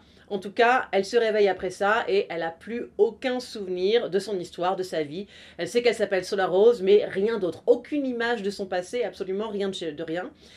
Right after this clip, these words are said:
Et elle se réveille chez une totale inconnue. Voilà. Donc, euh, cette personne, c'est une sorte de, de vieille femme, un peu sorcière,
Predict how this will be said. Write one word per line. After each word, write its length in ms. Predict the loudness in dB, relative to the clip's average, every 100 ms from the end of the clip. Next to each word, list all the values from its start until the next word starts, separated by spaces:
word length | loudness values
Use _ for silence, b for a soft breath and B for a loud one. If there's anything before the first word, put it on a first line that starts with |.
| B B 2
Et 60 |
elle 180 | 4 2
se 140 | 0
réveille 460 | -4 0 2 2 0
chez 260 | 2 4 4
une 80 |
totale 240 | 4 2 4 6
inconnue. 400 | 8 8 6 2 -6
Voilà. 300 | -2 -2 -4 B B B -4
Donc, 160 | 0
euh, 40 | 2
cette 180 | 2 0
personne, 380 | -4 0 -2 -2
c'est 120 | -8
une 80 | -10
sorte 220 | -8 -6
de, 80 | -6
de 120 | -4
vieille 260 | -2 -2
femme, 500 | -2 -2 0 2 2
un 80 | 0
peu 120 | -4
sorcière, 680 | -6 -6 -4 0 0 0 -2